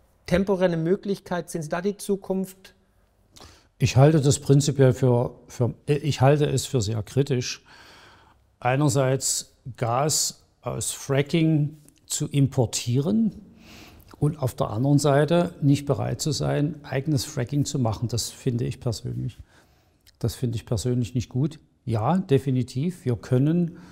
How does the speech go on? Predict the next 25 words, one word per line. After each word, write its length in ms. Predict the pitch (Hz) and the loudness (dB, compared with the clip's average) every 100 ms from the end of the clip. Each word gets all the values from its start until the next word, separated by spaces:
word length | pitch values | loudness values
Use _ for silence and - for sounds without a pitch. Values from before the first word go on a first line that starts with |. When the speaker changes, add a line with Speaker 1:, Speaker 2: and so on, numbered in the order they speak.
| - - - - | -20 -20 -8 2
Speaker 2:
unsere 560 | 135 117 117 117 110 104 - - _ _ - | 4 4 2 0 0 -4 -8 -20 _ _ -4
Energiequellen, 1000 | 120 113 127 131 - 131 131 123 131 - _ - | 0 0 -2 -6 -2 0 2 2 -2 -6 _ -8
äh, 180 | 131 139 | -6 -6
stärker 480 | - - 120 - 151 | -6 -2 -2 -2 -4
als 200 | 131 - | -4 -4
bisher 300 | 135 135 117 | -6 -4 -2
nutzen. 420 | 123 - 185 175 - - - - | -2 -4 -6 -6 -10 -20 -16 -2
Wir 180 | 117 - | 0 4
könnten 440 | 135 147 165 147 | 4 6 4 2
in 140 | 135 | 0
Deutschland 440 | 123 127 - 151 147 | 0 -2 -2 -4 -2
auch 180 | 139 - | -4 -4
C 240 | - 123 | -2 -2
O 60 | 120 | -2
zwei 520 | - 117 127 147 139 - _ _ _ _ _ | -4 -4 0 0 -2 -8 _ _ _ _ _
in 160 | 131 120 | -4 -2
den 100 | 135 | 0
Untergrund 480 | 143 156 139 131 | 0 -2 0 -2
verpressen. 540 | - 113 - 147 196 180 | -2 -4 0 2 2 0
Das 180 | 143 - | -2 -4
ist 160 | 123 | -8
in 160 | 143 - | -6 -6
einem 600 | 135 139 135 131 123 - _ _ - - - _ - _ _ _ _ _ | -4 -2 -2 -2 -4 -8 _ _ -20 -20 -20 _ -20 _ _ _ _ _
Forschungsprojekt 960 | - 135 127 151 143 - 135 127 135 - | -2 0 2 0 -2 -4 -2 -2 -2 -6
vor 540 | - 135 131 139 139 | -10 -6 -4 -4 -4